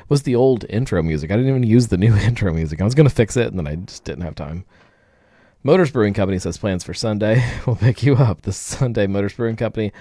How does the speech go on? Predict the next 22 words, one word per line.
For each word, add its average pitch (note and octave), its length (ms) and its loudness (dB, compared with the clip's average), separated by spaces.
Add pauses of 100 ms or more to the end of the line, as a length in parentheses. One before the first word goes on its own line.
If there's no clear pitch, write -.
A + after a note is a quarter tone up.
(160)
car D3+ 280 -2
and C3 200 -4
bike B2 220 0
show A#2+ 240 -2
fundraiser G#2 760 -4 (240)
for E2 220 -6
Pink C3 340 -6
Ribbon." F#2 560 -6 (380)
Um, F#2 640 -2 (640)
yeah, F#2 240 -2
but E2 180 -10
Sundays A#2 500 0
are F2 600 -2 (100)
another G2 480 -2
crazy F#2+ 340 -4
day E2+ 200 -2
in D#2 100 -4
my D2+ 120 -6
house D#2+ 280 -10
with E2 100 -10
family E2 380 -6
stuff. - 380 -10